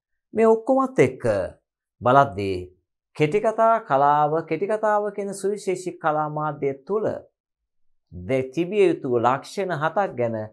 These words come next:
කතා කරන පුතේ කවුද? ජෝසොබ් බර්ග් එසන්මේන්. කවුද? ජෝසොබ් බර්ග් එසන්මේන් කියන ප්‍රකට විචාරකයා කෙටි කතා කලාවට අපූර්ව, අ,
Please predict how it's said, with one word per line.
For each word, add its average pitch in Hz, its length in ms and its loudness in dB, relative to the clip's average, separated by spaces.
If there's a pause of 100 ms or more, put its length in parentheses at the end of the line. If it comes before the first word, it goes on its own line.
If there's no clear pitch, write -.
(340)
කතා 143 340 -2
කරන 123 240 -6 (100)
පුතේ 110 300 -6
කවුද? 110 340 -2 (1200)
ජෝසොබ් 156 580 0
බර්ග් 120 240 0 (100)
එසන්මේන්. 107 640 -8 (420)
කවුද? 98 220 -4 (840)
ජෝසොබ් 196 520 0
බර්ග් 196 300 -2
එසන්මේන් 127 680 -4
කියන 107 300 -6 (640)
ප්‍රකට 151 300 0 (100)
විචාරකයා 131 800 -2 (400)
කෙටි 139 200 -6
කතා 160 340 -2
කලාවට 110 500 -2 (580)
අපූර්ව, 165 560 -2 (500)
අ, 104 100 -2